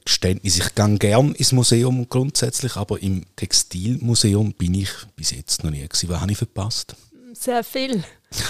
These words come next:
Speaker 2: Vor allem im Jahr zwanzig einundzwanzig haben wir eine fantastische Ausstellung gehabt mit Europapolitik, Frauenmacht, Mode, wo es darum gegangen ist, eigentlich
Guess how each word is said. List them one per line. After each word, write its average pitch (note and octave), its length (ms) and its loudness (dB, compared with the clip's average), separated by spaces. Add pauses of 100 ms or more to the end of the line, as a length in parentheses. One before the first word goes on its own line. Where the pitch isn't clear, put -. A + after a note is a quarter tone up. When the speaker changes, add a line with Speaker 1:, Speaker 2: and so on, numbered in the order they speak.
(160)
Speaker 2:
Vor G#3 240 -4
allem G#3+ 160 2
im G3+ 120 2
Jahr G3+ 380 0
zwanzig G#3 400 -4
einundzwanzig A3+ 680 -6
haben F#3+ 140 -6
wir F#3 140 -10
eine - 60 -20
fantastische F#3+ 640 -6
Ausstellung A3+ 460 -4
gehabt A#3 340 -6
mit G#3 260 -6
Europapolitik, G#3+ 1000 -2 (260)
Frauenmacht, F#3 760 -2
Mode, G3 380 -2 (140)
wo G3+ 80 -2
es F#3 100 -6
darum G#3 200 -4
gegangen G3 360 -2
ist, G3+ 160 0
eigentlich F#3 320 -4